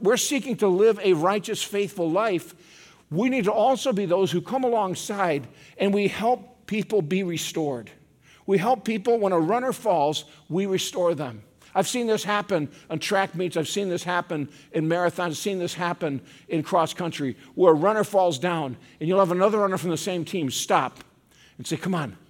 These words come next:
get back up. I can help you. I can help you with this." Maybe you need that today. Maybe you're one of those that's fallen down the track, and you're feeling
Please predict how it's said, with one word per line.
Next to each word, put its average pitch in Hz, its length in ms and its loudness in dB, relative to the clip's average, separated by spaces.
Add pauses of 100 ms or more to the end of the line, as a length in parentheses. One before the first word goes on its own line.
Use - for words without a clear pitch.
(120)
get 165 140 -10
back 160 240 -4
up. - 280 -8
I 147 100 -10
can 147 160 -12
help 143 260 -8
you. 110 160 -14 (360)
I 143 60 -12
can 147 120 -10
help 175 200 -8
you 156 100 -2
with 113 120 -10
this." - 340 -16 (1000)
Maybe 202 200 -2
you 202 160 -4
need 175 160 -2
that 123 180 -6
today. 117 380 -12 (1600)
Maybe 180 200 0
you're 208 140 4
one 190 180 4
of 170 80 2
those 170 200 4
that's 170 120 -4
fallen 170 360 0
down 151 220 0
the 139 80 -2
track, 120 480 -2 (240)
and 120 100 -8
you're 185 100 -2
feeling 180 460 0